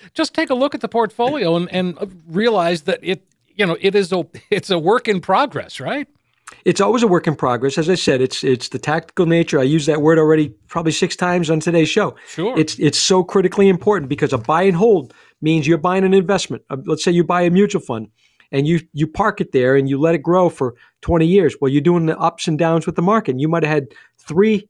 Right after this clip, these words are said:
Speaker 2: major corrections in the last twenty or thirty years, like most people did in their portfolio. By doing a tactical nature, and, and you have an, an advisor team that's moving your money around, you're not, you're not having those big dips in the market waiting for that to come back.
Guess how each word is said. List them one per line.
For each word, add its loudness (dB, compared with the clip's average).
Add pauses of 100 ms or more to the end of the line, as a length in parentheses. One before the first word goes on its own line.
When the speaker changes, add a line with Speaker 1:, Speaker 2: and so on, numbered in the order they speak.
Speaker 2:
major 2
corrections -4
in -2
the 0
last -4
twenty 0
or 0
thirty 0
years, 4
like -2
most 0
people 0
did 4
in 0
their 0
portfolio. 0 (600)
By 2
doing 4
a 4
tactical -4
nature, 2 (640)
and, -4
and 0
you 4
have 0
an, -6
an 0
advisor 2
team 0
that's -2
moving 2
your 4
money 2
around, 2
you're 4
not, 0 (260)
you're 2
not -2
having 0
those 2
big 0 (480)
dips -2
in -6
the -4
market -4
waiting 0
for -12
that -2
to -16
come -4
back. -2